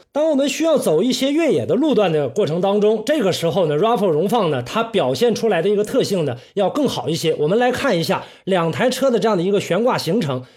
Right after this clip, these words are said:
我们随地呢找了一块石头啊，当然了，都是同一块石头啊，大小的尺寸都是一样的。我们来看，通过呢整个的这样的一个行程表现，我们放在这个rav four荣放的车轮里，大家来看一下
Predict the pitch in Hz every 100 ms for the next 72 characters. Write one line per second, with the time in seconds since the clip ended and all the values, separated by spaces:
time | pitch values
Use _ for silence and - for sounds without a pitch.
0 | - _ 160 208 220 175 214 302 240 160
1 | 123 113 113 175 208 220 160 123 110 -
2 | 202 214 247 247 - _ _ 131 110 233
3 | 240 240 254 214 - 185 285 185 170 143
4 | 143 151 139 127 - 185 - 110 151 -
5 | 110 156 214 208 170 190 226 139 117 -
6 | - - 175 233 208 226 - - - -
7 | - 294 302 311 247 175 180 170 254 247
8 | 262 226 233 226 247 254 254 160 135 202
9 | 131 151 180 - 262 202 180 170 160 139
10 | 131 175 220 185 180 139 175 226 202 147
11 | - 180 170 147 - _ 151 156 151 151
12 | 165 135 135